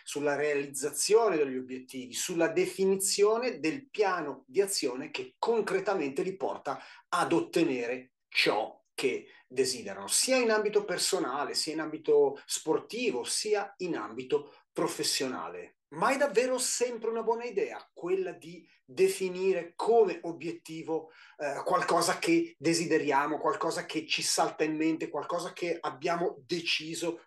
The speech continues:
di voler ottenere? La risposta è no. Ci sono delle situazioni in cui è meglio non definire come obiettivo quello che abbiamo deciso di voler ottenere, quello che abbiamo deciso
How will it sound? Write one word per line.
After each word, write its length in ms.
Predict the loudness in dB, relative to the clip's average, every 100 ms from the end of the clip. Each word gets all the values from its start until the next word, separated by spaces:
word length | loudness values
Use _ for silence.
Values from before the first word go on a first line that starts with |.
| _
di 220 | -12 -4
voler 580 | 4 6 6 2 -2 -10 -4
ottenere? 840 | -2 0 0 0 -4 -8 -12 -16 _ _ _ _
La 120 | 2
risposta 600 | 2 4 4 4 2 4
è 220 | 2 -2 -6
no. 560 | -2 2 4 2 -2 _ _ _
Ci 240 | -8 -6
sono 580 | -4 -2 0 0 -2 -10
delle 480 | 2 8 8 6 -8 -8
situazioni 800 | -8 -8 -10 -12 -8 -8 -6
in 140 | -8 -8
cui 380 | -8 -8 -10 -14 _ _ -8
è 160 | -4
meglio 580 | 0 0 -2 -6 -8 -10 -14
non 680 | -8 0 4 4 0 -8 _ _
definire 600 | -14 -12 -6 -4 -2 -2
come 280 | 2 2 2
obiettivo 720 | 0 -2 -4 -10 -4 -4 -6 -2
quello 560 | 4 4 4 0 -6
che 360 | -2 -2 -2 -6 _ _
abbiamo 340 | -4 0 0 2
deciso 500 | 2 0 -2 -2 -2
di 120 | 2
voler 260 | 2 4
ottenere, 680 | 2 0 -4 -4 -4 -4 -6
quello 200 | -6 -6
che 100 | -4
abbiamo 200 | -2 -2
deciso 540 | -2 -4 -4 -4 -6